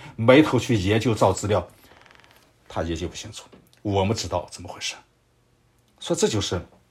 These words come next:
属灵的人能够参透万事，包括属灵的事，包括是，是，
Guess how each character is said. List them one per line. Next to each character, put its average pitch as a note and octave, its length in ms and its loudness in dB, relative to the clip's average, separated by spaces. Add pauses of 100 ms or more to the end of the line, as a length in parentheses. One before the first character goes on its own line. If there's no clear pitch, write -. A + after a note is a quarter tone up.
(760)
属 - 340 2
灵 G#2+ 160 2
的 G#2 80 4
人 D#2+ 240 -4
能 E2 120 -6
够 E2+ 200 -6
参 - 280 -10
透 - 160 -10
万 - 200 -6
事， - 240 -4 (2000)
包 G#2 200 10
括 A2 160 0
属 - 240 0
灵 E2+ 140 -6
的 F#2 100 -2
事， - 240 0 (1000)
包 G2+ 160 8
括 G#2+ 160 0
是， - 260 -2
是， - 300 -6